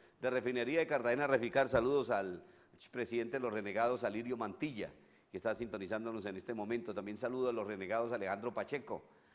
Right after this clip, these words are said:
a César Chiller, Jorge Chiller, de Alarma Chiller, también a Julián Páez, presidente del Motoclub Los Renegados, a mi amigo El Ciego, Samuel Pinto, a Aldemar, a Edwin,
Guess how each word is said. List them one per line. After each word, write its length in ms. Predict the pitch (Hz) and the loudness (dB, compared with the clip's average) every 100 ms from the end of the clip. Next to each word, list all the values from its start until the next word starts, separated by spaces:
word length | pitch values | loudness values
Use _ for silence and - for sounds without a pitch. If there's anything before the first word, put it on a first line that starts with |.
| - - | -20 -6
a 640 | 113 110 107 104 104 - - - | 2 4 6 4 2 -2 -18 -16
César 560 | - - 139 131 135 - | -12 -6 -2 2 0 0
Chiller, 340 | 156 147 107 | -4 -2 -2
Jorge 320 | 123 120 135 | 0 -2 -2
Chiller, 320 | - 151 127 98 | -4 -2 -2 -2
de 100 | 101 | 0
Alarma 280 | 110 123 120 | 0 -2 -2
Chiller, 540 | 170 151 85 - - - _ - | -2 -2 -2 -6 -20 -20 _ -8
también 400 | 113 117 135 131 - - - | -4 0 0 -2 -12 -14 0
a 480 | 120 120 117 117 - | 4 6 4 2 -2
Julián 360 | 117 127 127 | 0 2 2
Páez, 280 | 147 147 123 | 4 4 4
presidente 500 | - 107 117 113 135 | -4 -6 -2 -2 -2
del 60 | 123 | -4
Motoclub 380 | 107 101 120 135 | -4 -6 -4 -2
Los 160 | 127 | 0
Renegados, 640 | 120 107 113 147 113 - - - - _ | -2 -2 2 2 0 -6 -16 -20 -20 _
a 380 | - 117 113 117 | 0 4 6 6
mi 80 | 117 | 4
amigo 420 | 117 127 135 151 - | 0 -2 0 -2 0
El 180 | 127 107 | -2 0
Ciego, 420 | 165 165 139 95 | 2 2 2 -2
Samuel 420 | - 107 123 123 | 0 0 2 0
Pinto, 540 | 143 185 - 113 87 - - _ _ - - | -2 -2 0 -2 -2 -14 -20 _ _ -20 0
a 220 | 117 123 | 6 6
Aldemar, 600 | 117 117 135 160 107 - - - _ _ - | 6 2 4 4 2 -6 -18 -20 _ _ 2
a 180 | 120 | 4
Edwin, 420 | 127 160 160 110 | 6 4 2 -2